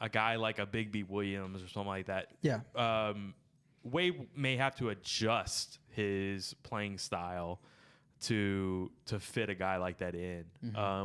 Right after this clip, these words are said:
Speaker 1: whereas the, the, the lineup that we have right now and the rotation we have right now probably fits exactly what he's trying to do as far as defensively with that press.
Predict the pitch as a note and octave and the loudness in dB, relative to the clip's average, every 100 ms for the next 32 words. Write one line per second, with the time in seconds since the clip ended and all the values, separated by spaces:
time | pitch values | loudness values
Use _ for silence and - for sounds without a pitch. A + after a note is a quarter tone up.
0 | F#2+ A2 G#2+ G#2+ G#2 - A#2 A2 - A2+ | 0 0 2 2 0 -2 -4 -4 -4 -4
1 | A2 - A2+ A#2 A#2 A2 G#2+ G#2 G#2 G2+ | -2 -2 0 0 -2 -2 -2 0 2 0
2 | F#2 G2+ F#2+ F#2 F#2 - A2+ A2 G2 F#2+ | 0 -2 -2 -2 -4 0 0 0 -4 -2
3 | F#2+ F#2+ F#2 F#2+ F#2 - - - - C3+ | 0 -2 -2 -4 -4 -6 -16 -20 -4 0
4 | G#2+ F#2+ - - G#2+ - G#2 G#2 G2+ G2 | 0 0 -4 0 0 0 -10 -2 0 0
5 | - F#2 G2 F#2 - G2 F2+ F2+ G2 F#2+ | -2 -2 -2 -4 -2 -2 -2 -2 0 0
6 | F#2 F#2+ G2 F2+ F2 G#2 G2 G2 F#2 F#2 | -2 -6 -4 -6 -6 -6 -4 -6 -6 -6
7 | F#2 F2 F#2+ F#2 E2+ - - F2 - - | -6 -4 -6 -6 -8 -6 -4 -4 -6 -8